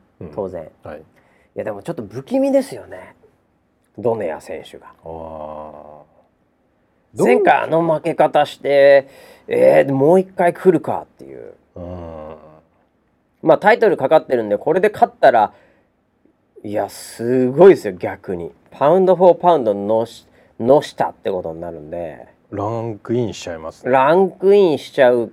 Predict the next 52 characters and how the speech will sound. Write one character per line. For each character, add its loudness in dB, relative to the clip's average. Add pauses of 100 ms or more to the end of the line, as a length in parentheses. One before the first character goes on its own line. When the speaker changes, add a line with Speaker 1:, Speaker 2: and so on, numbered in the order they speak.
(120)
Speaker 2:
し、 -10
も 0
う、 -20
Speaker 1:
は -18
い。 -20 (580)
Speaker 2:
ま -4
あ、 -10
す -14
で 8
に 2
こ -2
の 2
人 0
英 6
雄 4
感 -4
あ -4
り -2
ま 0
す -20
け -10
ど、 -2 (140)
Speaker 1:
う -14
ん。 -10
Speaker 2:
で -2
も、 -4 (1200)
超 6
え 8
る 2
で 0
し -18
ょ -12
う -16
ね、 -10
そ -14
の、 -14 (1600)
今 0
ま 4
で -4
の -10
凄 -8
さ -16
を。 -20 (160)
Speaker 1:
あ -20
ー。 -16
Speaker 2:
集 -4
大 6
成 -8
と -14
い -10
う -16
か -16